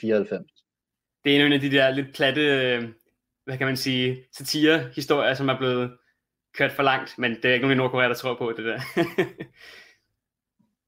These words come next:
Speaker 1: Okay, men altså, det, man hører bare nogle, øh, altså også nye beretninger fra korrespondenter, der læser, øh, den nordkoreanske avis, der, der bliver udgivet. Øhm, men altså, altså lignende historier.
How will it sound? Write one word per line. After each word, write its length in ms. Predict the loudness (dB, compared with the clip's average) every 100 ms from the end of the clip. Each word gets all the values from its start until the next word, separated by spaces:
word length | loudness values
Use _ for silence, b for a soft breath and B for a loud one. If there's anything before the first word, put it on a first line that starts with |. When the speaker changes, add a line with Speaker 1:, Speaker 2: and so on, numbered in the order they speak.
| _
Speaker 1:
Okay, 300 | -4 0 0 -2 _ _ _
men 120 | -2
altså, 220 | 0 -2
det, 500 | 2 2 2 -2 -6 -8 b b
man 160 | -2 2
hører 240 | 6 6
bare 180 | 4 2
nogle, 340 | 0 0 -2
øh, 380 | -4 -4 -6 -8 -12 _ -14
altså 200 | -10 -2
også 200 | -2 0
nye 220 | 0 0 0
beretninger 800 | 2 2 0 -2 -4 -2 -4 -6
fra 100 | -8
korrespondenter, 680 | -6 -8 -8 -6 0 0 0
der 100 | -4
læser, 440 | 0 0 -2 -6 -6
øh, 680 | -6 -10 -12 -14 -16 -20 -20 _ _ _ _ _ _ _ _
den 140 | -6
nordkoreanske 840 | -4 -4 -2 -4 -4 -10 -12 -6 -4
avis, 300 | -4 -8 -8
der, 140 | -8 -8
der 80 |
bliver 180 | -6 -4
udgivet. 380 | -4 -4 -6 -6 -12 _ _ _ _ _ _ -6
Øhm, 500 | -4 -4 -6 -8 -10 -4
men 120 | -2
altså, 260 | 0 -2 -6 _ B B B B B B B B -20 -14
altså 160 | -2 2
lignende 380 | 6 6 6
historier. 420 | 4 0 2 2